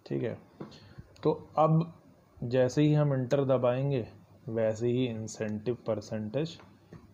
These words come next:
निकल के आ जाएगा। ठीक है, अब अगर मैं इस cell में जो address use हुआ है उसको मैं copy करूँ और नए cell में मैं paste करूँ तो यहाँ पे भी मेरा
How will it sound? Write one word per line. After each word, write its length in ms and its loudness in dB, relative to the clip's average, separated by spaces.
निकल 320 -4
के 180 -2
आ 120 -6
जाएगा। 520 -12
ठीक 220 -8
है, 120 -8
अब 200 4
अगर 260 4
मैं 460 4
इस 200 -2
cell 380 4
में 280 -2
जो 340 4
address 460 0
use 300 0
हुआ 280 0
है 200 -8
उसको 280 -2
मैं 180 0
copy 420 0
करूँ 380 0
और 260 -2
नए 340 -4
cell 280 -2
में 140 -6
मैं 140 -8
paste 380 -4
करूँ 260 -4
तो 60 4
यहाँ 340 2
पे 200 0
भी 140 2
मेरा 260 0